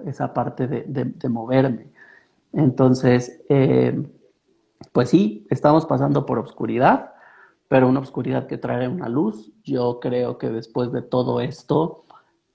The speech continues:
las cosas no serán igual, nos vamos a tener que reestructurar. Digo, antes, ¿cuánto veías realmente un banco que te dijera, "Ah, me pagas en tres meses o en cuatro meses"?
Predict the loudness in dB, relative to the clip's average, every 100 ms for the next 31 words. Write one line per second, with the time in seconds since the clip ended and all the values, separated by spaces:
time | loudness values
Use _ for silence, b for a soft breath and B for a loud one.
0 | -6 -2 0 2 2 2 2 2 0 0
1 | 0 2 4 4 2 0 0 0 0 -2
2 | -4 -4 -4 -4 -6 -6 -12 -18 -14 -6
3 | 0 2 2 2 2 2 -2 -6 -4 -2
4 | -2 -2 0 0 0 -4 B B B 4
5 | 4 4 0 0 0 0 -2 -6 -6 -8
6 | -6 -8 -6 -2 -2 0 0 0 -2 -2
7 | -2 -2 -8 -8 -6 -6 -6 -6 -8 -10
8 | -10 -2 -2 0 -2 -4 -6 -12 -20